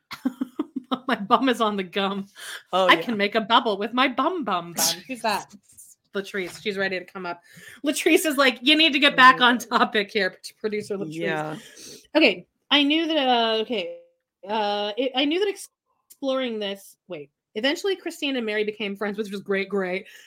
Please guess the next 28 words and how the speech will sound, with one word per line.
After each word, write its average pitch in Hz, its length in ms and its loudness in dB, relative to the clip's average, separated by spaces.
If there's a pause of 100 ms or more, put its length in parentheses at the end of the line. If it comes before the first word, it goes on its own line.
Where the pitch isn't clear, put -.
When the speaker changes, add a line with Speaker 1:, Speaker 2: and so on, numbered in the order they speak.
Speaker 1:
But 240 80 2
when 254 80 2
I 262 60 2
started 294 320 -4
to - 100 -8
notice 247 260 -2
Christine 226 380 -6
was 202 100 -6
growing 196 200 -8
interested 294 380 -8
in 233 60 -6
me, 220 320 -2
okay, 214 260 -2
it 180 60 -8
would 196 100 -2
be 202 80 -2
unfair 196 260 -2
to 175 60 -6
Mary. 160 320 -16 (960)
<sighs> - 60 -12 (400)
If 262 140 0
Christine 339 420 0
and 440 100 2
I 320 100 0
started 247 340 -4
hanging 240 400 0
out 202 280 -2
alone 185 640 -4